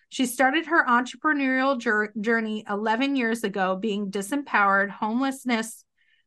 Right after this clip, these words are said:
broke, and with an eating disorders, P T S D, and anxiety, and has since transformed, turning her pain into purpose, empowering women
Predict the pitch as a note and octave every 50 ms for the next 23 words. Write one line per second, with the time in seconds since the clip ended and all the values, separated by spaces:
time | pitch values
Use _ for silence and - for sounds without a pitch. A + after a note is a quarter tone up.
0 | _ - A#3+ A#3+ B3 C4+ D#4 D4+ - - A#3+ A#3 A3 A3+ A#3 A#3 - G#3+ G#3+ A#3+
1 | A#3 A#3+ B3 A3+ G#3+ - B3 C4 C#4 D4 C#4+ C#4 D4+ C#4+ - A#3+ C4+ C4+ B3 C#4
2 | C#4 C#4 C#4 C4+ - - - C4+ B3 B3 - C#4 C4+ C4+ C4 - C4 B3+ B3 A#3
3 | - A3 A3 G#3 G#3 G3+ G3 A3 B3+ C4 C#4+ C#4+ A3+ F#3+ F#3+ - - - - A3
4 | G#3 G#3 G3+ A3+ G#3+ G#3 - - - A3+ A#3 C4 C4 - - - - B3+ B3 C4
5 | C4 - - G3+ F#3 D3+ C3+ - - - - _ _ _ _ _ - - - B3+
6 | B3+ B3+ C4+ C#4 B3 B3+ A3 G#3 - - A#3+ A#3 A#3+ C4 C#4 C4+ B3+ B3+ B3+ B3+
7 | D#4 D#4 - - G#3 G3+ G3 G3 F#3+ F3+ F#3+ F#3+ - - - A3 G#3 G3 - -
8 | A3+ A#3 B3 C4+ C#4 C#4 C4+ C4 A#3+ A3+ A3+ A3+ A3